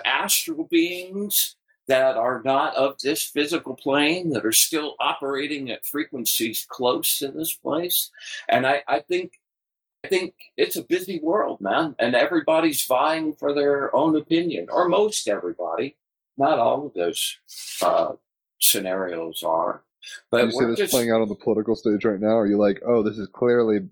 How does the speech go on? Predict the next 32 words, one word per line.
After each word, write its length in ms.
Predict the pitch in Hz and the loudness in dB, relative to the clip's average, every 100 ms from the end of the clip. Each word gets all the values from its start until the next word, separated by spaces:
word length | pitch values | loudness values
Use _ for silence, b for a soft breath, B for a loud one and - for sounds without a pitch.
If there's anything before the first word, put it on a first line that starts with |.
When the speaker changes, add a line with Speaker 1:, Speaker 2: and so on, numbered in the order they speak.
| _ _ _ _ - - - _ - | _ _ _ _ -20 -20 -20 _ -18
Speaker 2:
whatever"? 540 | 82 101 107 101 90 95 | -2 2 2 0 -2 -2
Like, 180 | 101 98 | -2 -2
do 60 | 101 | -4
you 40 | |
think 220 | 104 98 | -2 -2
there's, 240 | 98 90 - - _ _ _ _ _ _ 98 | -2 -2 -6 -18 _ _ _ _ _ _ -2
um, 460 | 95 90 87 87 - _ _ _ _ _ _ _ _ - | 0 2 0 -6 -16 _ _ _ _ _ _ _ _ -8
I 40 | 110 | -2
mean, 240 | 110 95 - | 0 -2 0
a 80 | 110 | 2
lot 240 | 120 120 | 2 2
of 60 | 107 | -2
material 440 | 101 - 120 104 | -8 0 2 2
humanists, 480 | 95 113 107 101 - | 0 -2 0 -2 -2
reductionists, 540 | 95 101 - 101 - | -2 -2 0 -4 0
or 20 | 101 | 0
whatever 160 | 92 92 | 0 0
will 40 | |
be 80 | 98 | 2
like, 160 | 92 | 0
"This 140 | - 135 | -2 -6
is 100 | 113 | -6
just 180 | 104 - | -6 -4
American 480 | 95 113 120 127 | -2 0 0 -2
politics." 480 | 131 131 120 95 - 87 | 0 2 2 -2 -6 -6
Like, 220 | 92 92 | -6 -4
do 80 | 95 | -8
you 60 | 92 | -8
think 160 | 92 | -8
this 80 | 95 | -8
is 260 | 92 90 - - | -8 -16 -20 -20
spiritual? 800 | - - 98 90 95 127 131 | -20 -8 -2 0 0 0 -2